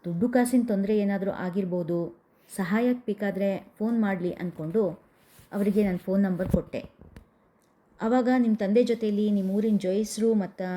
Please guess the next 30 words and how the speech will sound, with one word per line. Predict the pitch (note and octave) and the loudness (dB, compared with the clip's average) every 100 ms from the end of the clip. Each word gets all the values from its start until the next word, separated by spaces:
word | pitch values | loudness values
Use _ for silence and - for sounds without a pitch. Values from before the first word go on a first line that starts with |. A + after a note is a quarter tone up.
| F3 - _ _ _ | -8 -12 _ _ _
ಅವರ | G3+ G3 | -2 0
ಮಗ, | F#3+ F#3 F#3 G#3+ G#3 G3+ G3 G3 - - | 2 0 2 2 2 2 0 -4 -16 -8
ಮ್, | F#3+ F#3 F3+ F3+ F3+ | -4 -4 -4 -4 -4
ಶೇಷಾದ್ರಿ, | F3+ B3+ B3 F#3+ D3 - _ - | 0 0 2 -2 -4 -14 _ -10
ಯಾ, | - - _ _ _ | -10 -10 _ _ _
ಶೇಷಾದ್ರಿ | - A#3+ B3 B3+ A3 A3 | -2 2 2 2 0 -2
ಕೂಡ | F#3 F3 | -2 -2
ಇದ್ರು. | G#3+ - D3+ - _ _ _ _ _ _ _ _ | 0 -2 -8 -10 _ _ _ _ _ _ _ _
ನಿಮ್ | F3+ F3 | -6 -4
ತಂದೆ | D#3+ D#3 A3+ | -4 -2 0
ಸರಿಯಾಗಿ | A#3+ G3+ G#3+ G#3+ | 2 2 2 2
ಮಾತಾಡದೇ | G3+ G3 G#3+ G3+ G#3 | 0 0 -2 0 -2
ಇದ್ದಿದ್ರಿಂದ | F#3 F3 F3+ F3+ F#3+ E3+ - - | -4 -6 -4 -2 -2 -4 -8 -6
ಅವರಿಗೂ | F#3 G#3 G#3+ | -2 0 0
ಕೂಡ | B3 G#3 | -2 -2
ನನ್ | G3+ G3 F3 | 0 0 -2
ಫೋನ್ | - F3+ | -4 -2
ನಂಬರ್ | E3+ D#3 | -2 -4
ಕೊಟ್ಟು | G3+ G3 D3+ | -4 -6 -6
ಬಂದೆ | D3+ C3 B2 - - - - - | -6 -6 -8 -12 -20 -20 -18 -6
ಎಂದು | F#3+ F3+ | -4 -2
ಹೇಳಿದ | F3+ E3 D3+ E3 | -2 -2 -2 -4
ಸುಮಂತ್. | - F3 D3 B2+ - - - - - - - - - - | -4 -4 -6 -8 -16 -20 -20 -20 -20 -20 -20 -20 -20 -2
"ಹೌದು, | G#3+ G3 F3 - - _ _ - | 2 2 0 -10 -20 _ _ -6
ನನ್ನ | G3+ G#3 | 0 4
ಮದುವೆಗೆ | G3+ F#3+ A3 B3 C4 | 4 2 2 4 4
ಒಂದು | G#3+ F#3+ | 2 0
ವಾರ | F3 F3+ | 0 -2
ಇದೆ | A#3+ A3 G3+ | 0 0 0
ಅನ್ನೋವಾಗಿಂದ | G#3 F#3+ F#3+ F#3 E3+ E3 | 0 -2 -2 -2 -4 -4